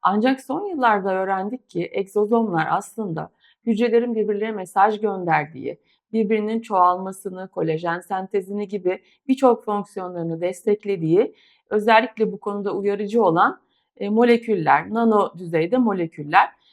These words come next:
Peki biz bunlardan neden bahsediyoruz jinekolojide? Özellikle düşük over rezervli hastalarımızda veya erkek hastalarımızda azospermi veya çok düşük sperm kalitesi olan hastalarımızda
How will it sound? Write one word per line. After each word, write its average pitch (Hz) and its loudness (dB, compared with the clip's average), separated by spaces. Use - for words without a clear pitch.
Peki 285 -4
biz 262 0
bunlardan 269 0
neden 233 2
bahsediyoruz 175 -2
jinekolojide? 165 -4
Özellikle 240 4
düşük 226 -8
over 233 4
rezervli 170 -2
hastalarımızda 156 -6
veya 247 8
erkek 202 0
hastalarımızda 233 0
azospermi 202 0
veya 190 -2
çok 240 -10
düşük 196 -14
sperm 208 0
kalitesi 180 -6
olan 170 -10
hastalarımızda 170 -6